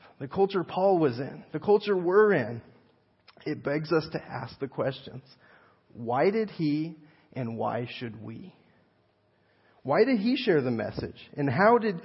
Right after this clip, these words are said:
did he do it? Why should we share this message? And how should we share it? We're all motivated by something deep down in our heart of hearts. Um, there's something that mo-, motivates us to do what we do.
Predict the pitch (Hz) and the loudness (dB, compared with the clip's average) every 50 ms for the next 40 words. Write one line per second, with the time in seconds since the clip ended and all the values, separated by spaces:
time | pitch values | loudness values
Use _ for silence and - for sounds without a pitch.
0 | - - - - - 160 165 156 175 170 147 139 156 220 285 - - - - 135 | -14 -18 -20 -4 0 2 2 2 0 -2 -2 -4 -4 -4 -4 -6 -8 -10 -8 -4
1 | 127 151 196 240 269 254 - - 208 160 156 160 196 226 262 294 - - 175 143 | -2 -2 0 0 -2 -4 -6 -6 -6 -6 -6 -4 -2 -2 -2 -2 -2 0 0 0
2 | 131 127 120 120 - - 117 113 - - - - 107 98 110 - - _ _ _ | 0 0 -4 -6 -6 -6 -4 -4 -4 -6 -8 -10 -12 -12 -14 -18 -20 _ _ _
3 | _ _ _ - 135 143 139 - 190 190 208 - - 202 160 147 151 185 208 226 | _ _ _ -4 -4 -4 -2 -2 -4 -4 -4 -4 -6 -8 -8 -8 -8 -8 -8 -8
4 | 220 180 143 131 - - _ _ _ _ _ _ _ - - 113 104 - - - | -8 -10 -14 -18 -20 -20 _ _ _ _ _ _ _ -12 -10 -10 -10 -10 -12 -16
5 | - _ _ - _ _ _ _ _ _ _ _ _ _ _ _ _ _ _ _ | -18 _ _ -20 _ _ _ _ _ _ _ _ _ _ _ _ _ _ _ _
6 | _ _ _ _ _ _ - 147 156 165 185 247 285 285 233 196 190 190 208 190 | _ _ _ _ _ _ -2 2 2 4 4 4 4 4 4 6 6 6 6 6
7 | 196 175 156 156 147 127 139 123 - - - 151 143 135 - 131 123 120 120 123 | 4 4 2 2 -2 -2 -4 -4 -2 -2 -2 -2 -2 -4 -6 -6 -6 -6 -6 -8
8 | 143 156 170 - 165 139 139 143 135 127 135 135 131 123 117 110 110 117 - - | -8 -10 -10 -10 -12 -10 -6 -6 -4 -4 -4 -6 -6 -6 -6 -8 -8 -10 -10 -8
9 | - 127 123 123 127 - - - - - 143 - - - - - - - _ _ | -6 -4 -4 -4 -6 -8 -12 -16 -14 -14 -14 -14 -14 -16 -18 -18 -18 -20 _ _
10 | - - - _ _ _ _ _ _ _ - - - - 127 123 120 127 135 - | -20 -20 -20 _ _ _ _ _ _ _ -20 -12 -4 -2 0 0 0 0 -2 -4
11 | - - 311 - - 247 233 202 175 - - 131 120 120 113 113 - 135 143 135 | -6 -8 -10 -8 -6 -6 -4 -4 -4 -4 -6 -6 -8 -8 -8 -10 -6 -4 -2 0
12 | 160 180 180 151 139 104 104 - - 120 - - - - - - 131 120 117 143 | 0 0 0 -2 -4 -10 -10 -10 -10 -10 -10 -10 -10 -10 -8 -10 -10 -8 -6 -4
13 | 151 165 170 165 147 117 123 120 110 104 - - 131 117 82 165 | -4 -4 -4 -4 -6 -6 -8 -10 -10 -10 -10 -10 -10 -10 -10 -12